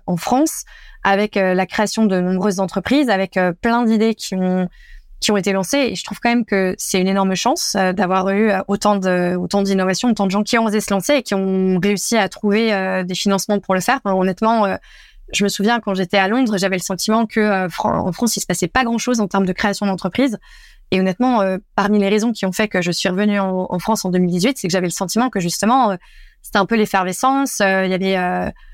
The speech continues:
des nouvelles startups, des nouvelles levées de fonds, euh, tous les mois. Euh, c'était une énergie qui était, euh, je trouvais, extrêmement positive.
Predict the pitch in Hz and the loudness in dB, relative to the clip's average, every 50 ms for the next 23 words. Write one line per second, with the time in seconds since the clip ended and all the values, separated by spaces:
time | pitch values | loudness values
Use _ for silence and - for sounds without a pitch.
0 | - - - 190 208 208 220 220 220 214 208 - - 226 208 - - 233 214 196 | -18 -6 -2 0 2 4 4 4 2 0 -2 -2 -2 -2 -2 0 -2 -2 0 0
1 | 196 202 196 196 196 196 196 185 202 202 - - 226 226 226 226 220 214 190 180 | 0 0 0 0 0 0 0 -2 -4 -4 -4 -2 0 2 2 2 2 2 0 0
2 | 180 180 180 - - - 202 190 185 196 214 233 254 277 277 277 277 269 247 208 | 0 -2 -4 -4 -2 -2 0 2 2 4 4 4 4 4 4 4 4 2 2 0
3 | 202 196 196 185 - - 196 - 220 214 202 202 196 - - - - - - - | 0 -2 -4 -4 -4 -6 -4 0 2 2 2 0 -2 -6 -8 -14 -20 -20 -20 -18
4 | 208 - - 226 226 240 233 226 226 220 202 226 254 226 - 202 - - 220 220 | -8 -2 2 4 4 4 4 2 2 0 0 -2 -2 -2 -2 -2 0 2 2 2
5 | 202 185 180 170 160 - - 185 208 196 - 208 - - - - 214 214 214 202 | 2 2 0 -4 -8 -8 -4 -2 -2 -2 -4 -6 -8 -6 -2 0 2 2 2 0
6 | - - - 202 180 185 - - 311 339 285 | -4 -4 -4 -2 -2 -2 -2 0 0 0 0